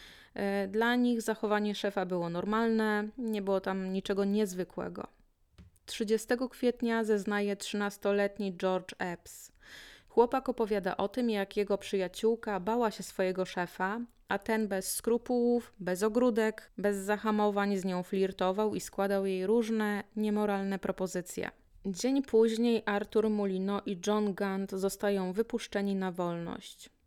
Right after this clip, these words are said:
Śledczy mają jasność w temacie. Ci dwaj mężczyźni nie są sprawcami zbrodni, nie są ze zbrodnią powiązani.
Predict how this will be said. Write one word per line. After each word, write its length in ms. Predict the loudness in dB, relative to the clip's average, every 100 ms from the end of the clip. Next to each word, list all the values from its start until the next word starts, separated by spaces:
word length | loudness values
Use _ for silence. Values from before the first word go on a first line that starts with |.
| _
Śledczy 600 | -2 0 0 -2 -2 0
mają 360 | 2 0 0 0
jasność 480 | 0 -2 -4 -8
w 80 | -6
temacie. 540 | -6 -4 -6 -8 -10 -12 _ _ -20 -20 -20 -18
Ci 160 | -8 -4
dwaj 300 | 0 2 4
mężczyźni 880 | 4 2 0 0 2 2 0 0 -2 -4
nie 260 | 0 2 2
są 220 | 0 -2
sprawcami 640 | -2 -6 -6 -6 -4 -4
zbrodni, 520 | -4 0 0 0 -2
nie 200 | 0 0
są 220 | 0 -2 -2
ze 120 | -2
zbrodnią 480 | -2 -2 -2 -6 -6
powiązani. 760 | -6 -4 -6 -6 -8 -8 -12